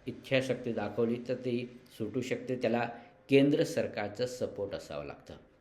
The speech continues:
जेव्हा केव्हा एखादी कृती करायची आहे, एखादी समस्या सोड-, सोडवायची आहे, तर त्यासाठी केंद्र सरकारने त्याला सहकार्य केलं पाहिजे. परंतु असं दिसतं आहे की मणिपूरमधल्या संघर्षाच्या बाबत केंद्र सरकारने,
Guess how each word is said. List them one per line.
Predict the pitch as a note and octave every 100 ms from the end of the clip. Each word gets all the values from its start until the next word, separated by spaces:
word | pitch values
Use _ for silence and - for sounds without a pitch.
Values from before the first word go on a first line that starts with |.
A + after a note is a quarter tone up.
| _ _ F#2+
जेव्हा | A#2 C3
केव्हा | C3 C3+ C3+
एखादी | C3 B2+ B2
कृती | B2+ C3 C3+ D3+
करायची | - G#2+ G2+ G#2+
आहे, | F#2+ A#2 - - - -
एखादी | A#2 B2 A#2+
समस्या | - B2 C#3 - -
सोड-, | C#3 B2 - -
सोडवायची | A2+ G#2 G2 G2
आहे, | G2+ G2+ C#3+ - - - -
तर |
त्यासाठी | B2 - C3 - C3 C#3+
केंद्र | - C#3 C#3+ D3
सरकारने | - A2+ - A2+ A#2+
त्याला | B2+ A2 G#2+ D3 - - - - - -
सहकार्य | C3+ B2 D3+ C3 A#2+
केलं | F2+ F2
पाहिजे. | F2 E2+ F2 F2 - - -
परंतु | C3 C#3 C#3 D#3 D#3+ - - - -
असं | C3+ B2+ E3+
दिसतं | C3 B2+ D#3+
आहे | C3+
की | B2+ C#3
मणिपूरमधल्या | A#2+ B2 C3 C3 D3+ D#3 - - B2 A#2 C3+
संघर्षाच्या | C3+ A#2+ A2 B2 - A#2+ A#2+ B2 B2+ - -
बाबत | G#2 F#2+ A2+ A#2 - - - - - - -
केंद्र | C3+ C3+ D#3
सरकारने, | - - - A#2+ A2+ B2+